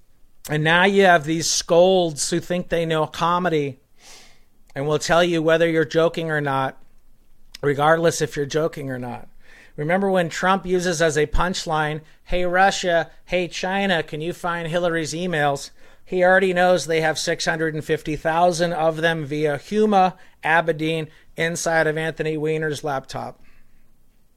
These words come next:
He already knows the fact that the, the, uh, Podesta emails that were leaked were not done by Russian hackers.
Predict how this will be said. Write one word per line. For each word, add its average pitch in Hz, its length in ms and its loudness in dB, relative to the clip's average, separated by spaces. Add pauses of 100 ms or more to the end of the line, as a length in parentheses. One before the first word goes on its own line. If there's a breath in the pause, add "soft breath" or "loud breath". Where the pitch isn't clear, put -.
(2000 loud breath)
He 143 120 0
already 165 260 2
knows 175 280 2
the 175 80 -4
fact 160 400 2
that 160 400 4
the, 160 200 -2
the, 156 340 0
uh, 143 360 0
Podesta 156 440 -2
emails 160 400 -6
that 160 180 -2
were 151 140 0
leaked 160 560 -4 (720)
were 139 160 -4
not 151 260 2
done 156 300 0
by 147 500 2
Russian 139 440 -4
hackers. 123 720 -8